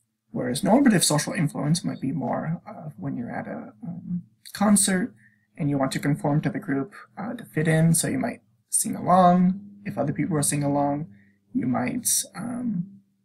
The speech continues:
crowd surf if other people are crowd surfing, and you might try to mirror and match, uh, the group's behavior in order to fit in, to feel good, or to feel accepted.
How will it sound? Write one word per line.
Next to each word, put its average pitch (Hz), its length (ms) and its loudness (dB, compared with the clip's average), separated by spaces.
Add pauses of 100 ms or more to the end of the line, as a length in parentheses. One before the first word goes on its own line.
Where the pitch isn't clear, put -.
(380)
crowd 156 240 2
surf 156 340 0
if 143 100 -6 (380)
other 160 200 -2
people 160 280 -2
are 151 60 -4
crowd 147 300 -6
surfing, - 520 -4 (440)
and 143 80 -2
you 143 60 0
might 127 180 -2
try - 160 -4
to - 100 0
mirror 180 560 4 (160)
and 131 180 -2
match, 143 500 0 (140)
uh, 156 280 -8 (100)
the - 60 -10
group's - 300 -6
behavior 151 680 -2 (380)
in 127 100 0
order 117 160 0
to 117 100 -8
fit 160 240 2
in, 160 460 4
to - 100 -10
feel - 240 -4
good, 123 400 -4 (200)
or - 80 -10
to - 80 -8
feel - 200 -8
accepted. - 580 -8